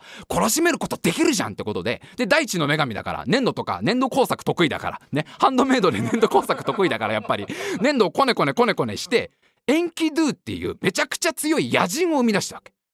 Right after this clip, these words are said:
で、このエンキドゥってのは野人だから、もう全身がその毛で覆われてる、なんかゴリラみたいな感じの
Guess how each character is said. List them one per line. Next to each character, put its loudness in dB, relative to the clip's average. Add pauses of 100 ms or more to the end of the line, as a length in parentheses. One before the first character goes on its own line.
で、 -2
こ 4
の 2
エ 2
ン -4
キ -2
ド 2
ゥ -2
っ -16
て 0
の 0
は 0
野 2
人 -2
だ 2
か -2
ら、 -2 (220)
も 2
う 0
全 0
身 0
が 2
そ 0
の 0
毛 -2
で 4
覆 2
わ 4
れ -2
て -4
る、 -2
な 0
ん -2
か -4
ゴ 4
リ 6
ラ 2
み -2
た 0
い -4
な -2
感 -2
じ -4
の -6